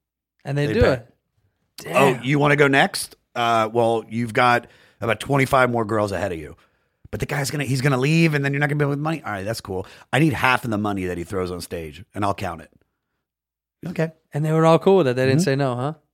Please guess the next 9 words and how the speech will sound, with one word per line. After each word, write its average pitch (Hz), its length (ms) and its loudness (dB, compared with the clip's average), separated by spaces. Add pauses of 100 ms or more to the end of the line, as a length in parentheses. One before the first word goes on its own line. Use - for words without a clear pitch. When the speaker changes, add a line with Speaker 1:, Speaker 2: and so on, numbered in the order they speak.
(240)
Speaker 1:
That's 170 180 4
just - 140 -4
how 160 220 2
it 151 80 2
works. 143 320 0
That's 135 180 -4
the 139 100 -10
system. 139 440 -6
Speaker 2:
It's, 101 260 -8